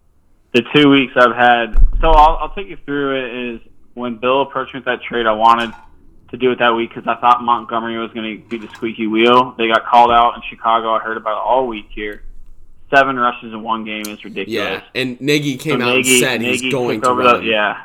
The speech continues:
Speaker 1: Nagy took over the play calling, so I thought he's gonna get twenty-five carries. Whether or not he's good with them, we'll see. But, yeah, the trades obviously worked out really, really well for me. I really, you guys can see from my trade earlier with Tom, I really wanted Lev Bell back. I like the idea of his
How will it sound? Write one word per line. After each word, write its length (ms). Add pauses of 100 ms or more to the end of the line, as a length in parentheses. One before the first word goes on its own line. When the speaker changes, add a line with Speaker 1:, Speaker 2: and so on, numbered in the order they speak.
(140)
Speaker 1:
Nagy 320
took 120
over 120
the 100
play 220
calling, 300
so 80
I 60
thought 480
he's 180
gonna 140
get 120
twenty-five 480
carries. 380
Whether 280
or 60
not 220
he's 120
good 160
with 120
them, 120
we'll 220
see. 140
But, 320 (520)
yeah, 160
the 80
trades 420
obviously 360
worked 220
out 140
really, 180
really 200
well 240
for 80
me. 240
I 260
really, 800
you 120
guys 200
can 180
see 100
from 120
my 160
trade 160
earlier 220
with 160
Tom, 360
I 80
really 320
wanted 240
Lev 220
Bell 200
back. 300 (760)
I 100
like 240
the 120
idea 240
of 60
his 80